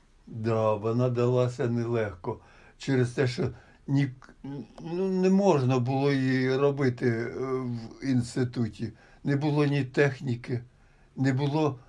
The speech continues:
ні методик. Взагалі, як?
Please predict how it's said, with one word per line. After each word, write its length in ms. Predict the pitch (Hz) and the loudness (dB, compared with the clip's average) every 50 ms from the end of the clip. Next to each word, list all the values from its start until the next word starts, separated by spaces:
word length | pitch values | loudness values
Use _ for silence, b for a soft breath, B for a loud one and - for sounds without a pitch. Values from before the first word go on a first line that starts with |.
| B B B B B - | B B B B B -6
ні 240 | 147 147 147 156 160 | -2 2 2 4 4
методик. 800 | 156 156 160 151 - - 147 143 147 143 127 123 127 123 123 b b b b b | 2 2 0 -2 0 2 2 4 4 2 2 0 -2 -2 -2 b b b b b
Взагалі, 540 | - 139 127 185 214 220 202 190 156 139 131 139 | -2 2 6 6 6 6 6 4 2 0 -2 -4
як? 480 | 131 143 180 190 165 127 127 - - | 0 4 4 4 4 4 0 -8 -16